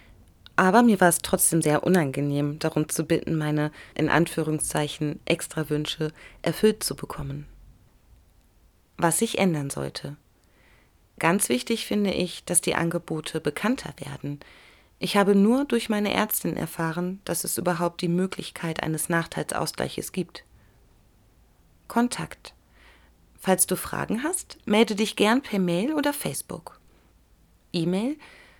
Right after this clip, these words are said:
marina falkenberg at g m x punkt d e und Facebook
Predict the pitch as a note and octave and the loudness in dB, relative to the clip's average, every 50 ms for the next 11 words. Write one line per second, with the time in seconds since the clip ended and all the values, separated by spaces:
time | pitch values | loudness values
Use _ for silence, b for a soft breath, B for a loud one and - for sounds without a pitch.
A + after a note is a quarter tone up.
0 | B B B B _ - F3 F3 E3+ E3+ F3 F3 E3+ E3 - - - D#3 D#3 F3+ | B B B B _ 0 2 2 4 4 2 2 2 2 0 0 0 0 0 0
1 | F#3 - A3+ A#3 A#3 A#3 A3+ A#3 B3 C#4+ - - - _ _ _ _ _ _ _ | 0 0 -2 0 0 0 -2 -2 -4 -8 -10 -14 -20 _ _ _ _ _ _ _
2 | _ _ _ _ _ _ _ _ _ - F3 F3 F3 - - - - D#3+ D#3+ D#3 | _ _ _ _ _ _ _ _ _ -2 -2 -2 -2 -6 -10 -6 -2 -2 -2 0
3 | - - - E3 - - - - - A3+ A3+ A3+ - A3+ - - A3 A#3 C4 C4+ | -2 -2 -2 -2 -2 -4 -2 0 0 0 0 0 -2 -2 -2 0 -2 -2 -2 -6
4 | b b b b b b b b b b b b b b b b b _ _ _ | b b b b b b b b b b b b b b b b b _ _ _
5 | _ _ _ _ _ _ - - F3 E3 - - - D#3+ D#3 - - - - C#4+ | _ _ _ _ _ _ -4 -2 -2 -2 -2 -4 -6 -4 -4 -4 -4 -2 -2 -2
6 | E4 - - - | -2 -4 -12 -20